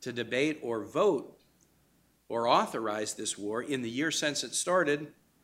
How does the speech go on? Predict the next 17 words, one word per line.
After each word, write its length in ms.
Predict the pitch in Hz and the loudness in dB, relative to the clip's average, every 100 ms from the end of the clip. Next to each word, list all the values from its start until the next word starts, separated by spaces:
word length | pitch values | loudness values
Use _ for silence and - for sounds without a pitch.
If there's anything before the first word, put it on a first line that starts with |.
| _ _ - | _ _ 0
we 120 | 196 | 2
are 80 | 151 | 2
still 340 | - 147 156 | 2 0 0
entitled 420 | 160 151 151 165 | 0 2 2 2
by 120 | 160 165 | -2 -2
statute 560 | - 101 - - - _ _ _ _ _ _ | -2 -2 -4 -10 -14 _ _ _ _ _ _
to 100 | - | -10
have 200 | 120 113 | -4 -2
a 80 | 104 | -2
thirty-day 960 | 98 - 143 143 147 - 117 113 113 113 - - | -8 -2 0 0 -6 -6 -4 -2 -4 -8 -18 -10
August 380 | 101 98 104 113 | -10 -8 -12 -14
adjournment. 460 | 107 98 - - _ _ _ _ _ _ _ _ _ _ _ _ _ _ - - _ | -12 -12 -12 -18 _ _ _ _ _ _ _ _ _ _ _ _ _ _ -18 -18 _
Let 60 | 196 | -6
me 200 | 214 - - - _ _ - | -6 -6 -14 -20 _ _ -10
conclude 720 | 147 113 - 175 160 135 120 117 _ - _ _ _ _ _ | -6 -6 -4 0 2 2 -2 -12 _ -20 _ _ _ _ _
from 240 | - 131 123 | -4 -2 0
my 360 | 117 117 113 | 0 0 -2